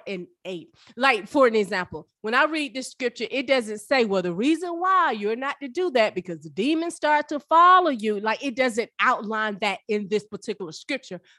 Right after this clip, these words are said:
But what it says is, finally, brethren, whatsoever things are true, whatsoever things are honest, whatsoever things are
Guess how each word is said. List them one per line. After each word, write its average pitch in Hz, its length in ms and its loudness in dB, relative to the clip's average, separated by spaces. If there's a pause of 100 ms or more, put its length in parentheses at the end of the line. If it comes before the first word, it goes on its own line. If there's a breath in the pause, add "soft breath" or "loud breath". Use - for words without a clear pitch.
(100)
But 220 140 2
what 196 160 -2
it 185 140 -6
says 302 560 2
is, 170 420 -8 (1120)
finally, 240 520 -2
brethren, 156 680 -8 (300 soft breath)
whatsoever 247 640 -2
things 226 340 -8
are 175 140 -2
true, 185 520 -8 (300 soft breath)
whatsoever 269 580 -2
things 233 340 -10
are 170 120 -4 (200)
honest, 208 520 -4 (180 soft breath)
whatsoever 269 600 0
things 220 320 -8
are 156 220 -12